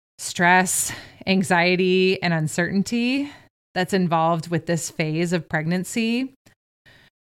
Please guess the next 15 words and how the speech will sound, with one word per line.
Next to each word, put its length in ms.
Going 380
into 240
labor 300
and 240
delivery, 880
I 280
wanna 220
feel, 320
and 100
I 60
think 140
most 260
people 240
wanna 200
feel, 720